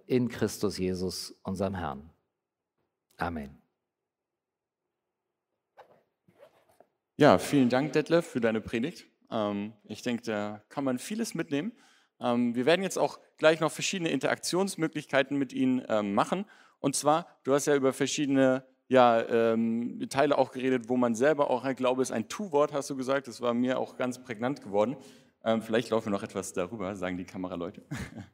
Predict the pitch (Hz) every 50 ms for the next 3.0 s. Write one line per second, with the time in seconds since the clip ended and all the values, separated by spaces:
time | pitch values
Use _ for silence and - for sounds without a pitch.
0 | - - - - - _ _ _ - 160 123 117 - 151 147 - - - 143 165
1 | 180 196 208 202 - - 165 165 160 160 165 160 165 - 156 156 165 190 170 139
2 | 123 101 - - 135 139 156 160 160 156 - 156 147 131 127 147 160 170 180 165